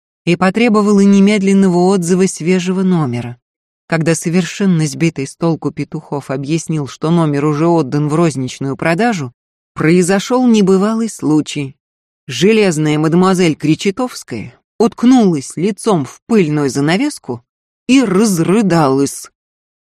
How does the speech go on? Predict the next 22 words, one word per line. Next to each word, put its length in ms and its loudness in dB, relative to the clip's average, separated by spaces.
Впрочем, 520 -8
через 320 -4
минуту 400 0
она 180 2
успокоилась, 840 -4
залпом 580 0
выпила 460 0
всю 340 -4
воду 340 2
из 140 -2
графина, 580 -2
объявила, 540 0
что 320 -4
сей 400 0
же 160 -4
час 440 -6
по 160 0
срочному 680 -2
делу 360 -2
уезжает 640 -2
в 100 -20
Питер, 420 -4